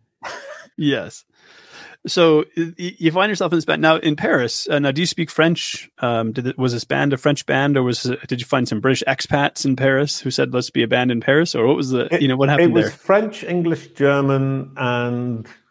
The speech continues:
Speaker 2: at, at one point some Danish people in the band. Uh, but it was a huge mixture of different people from different cultures, and we played any folk music, hugely punk style. And if you look up today,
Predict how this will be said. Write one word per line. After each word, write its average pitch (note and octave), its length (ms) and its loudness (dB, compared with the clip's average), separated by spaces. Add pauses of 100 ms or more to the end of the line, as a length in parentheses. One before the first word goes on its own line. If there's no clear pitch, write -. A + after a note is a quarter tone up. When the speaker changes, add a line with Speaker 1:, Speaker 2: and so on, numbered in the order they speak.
(140)
Speaker 2:
at, C3+ 140 0
at - 320 -6
one C3+ 260 2
point A#2+ 300 0
some F#2+ 180 0
Danish G#2+ 420 0
people A#2 300 -2
in A2 100 -2
the A2+ 60 -4
band. D3 340 -4 (500)
Uh, A#2 120 6
but A#2 200 4
it - 100 4
was A2+ 140 0
a A#2+ 40 4
huge C#3 440 4
mixture G#2+ 520 2
of F#2 260 -2
different G2 380 0
people F#2 280 -2
from F2 180 -4
different F#2+ 340 -2
cultures, F2 680 -4
and F#2+ 160 -2
we G2 100 0
played G2 480 0 (640)
any C3+ 440 4
folk G#2 460 0 (280)
music, G2+ 680 -2 (400)
hugely C#3 480 2
punk - 400 -2
style. F2+ 340 -2
And G#2 100 -2
if G#2+ 140 -4
you C3 80 4
look D3 220 2
up - 440 -2
today, G2 500 0